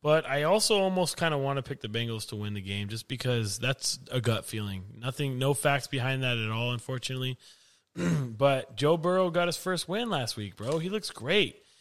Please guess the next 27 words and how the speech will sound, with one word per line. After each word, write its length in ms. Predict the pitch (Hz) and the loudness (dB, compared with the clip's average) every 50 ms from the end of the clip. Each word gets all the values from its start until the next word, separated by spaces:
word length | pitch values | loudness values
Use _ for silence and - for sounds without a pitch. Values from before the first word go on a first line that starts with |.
| _ _ _ | _ _ _
He 320 | - 147 175 202 208 202 | -6 -2 0 0 0 0
is 520 | 196 - - - - 139 147 156 151 139 127 | -2 -6 -8 -8 -6 -4 -4 -4 -4 -4 -2
not 240 | 139 165 165 165 160 | 0 2 2 2 2
looking 200 | 170 165 170 170 | 0 0 0 -2
as 120 | 156 139 | -2 0
great 220 | 123 147 156 156 | 2 4 4 4
as, 200 | 147 143 127 127 - - | 4 2 0 -2 -6 -6
as 340 | - 127 127 120 113 104 - - | -4 -2 -2 -2 -2 -2 -6 -4
Herbert 440 | - 151 180 214 233 220 180 143 | 0 0 0 0 0 0 0 0
is, 160 | 127 120 113 117 | 0 0 0 -2
in 80 | 113 | -2
my 220 | 110 107 104 107 104 | -4 -4 -4 -4 -4
opinion, 440 | 101 - - 107 110 120 135 135 | -4 -6 -6 -6 -4 -4 -4 -2
but, 140 | 123 123 113 | -2 -2 -2
like, 180 | 110 113 101 92 | -2 -4 -6 -6
I'm 260 | 107 131 165 170 143 | -4 -4 -2 -2 -2
very 300 | 120 127 147 156 151 139 | -2 0 2 2 2 2
high 240 | 117 107 123 147 202 | 0 0 -2 -4 -2
on 180 | 214 165 117 | -2 -4 -4
him, 220 | 104 101 95 92 90 | -2 -4 -4 -4 -4
man. 260 | 90 92 104 131 147 - - - - _ _ _ _ - | -4 -4 -4 -4 -6 -8 -12 -20 -20 _ _ _ _ -4
And, 240 | 117 127 127 123 110 | -2 -2 0 0 0
uh, 340 | 123 120 117 117 113 101 85 - _ _ - | 0 0 0 0 -2 -4 -6 -10 _ _ -4
I 140 | 127 151 151 | -4 -2 -2
could 180 | - 190 170 | -2 -4 -4
just 200 | 156 165 - - | -2 0 2 2
see 360 | - - 190 185 185 185 180 | 2 2 0 0 -2 -2 -4